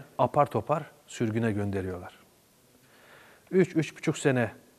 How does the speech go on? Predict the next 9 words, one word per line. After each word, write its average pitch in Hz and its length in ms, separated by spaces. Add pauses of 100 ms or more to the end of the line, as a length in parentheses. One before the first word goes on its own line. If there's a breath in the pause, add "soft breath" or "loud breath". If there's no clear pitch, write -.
(100)
orada 120 480
Selanik'te 127 720 (1400)
sürgün 135 380
hayatı 110 440
yaşıyor. 92 360 (640)
İmkansızlıklar 117 1000
ve 113 80
sıkıntılar 107 460
içerisinde. 98 560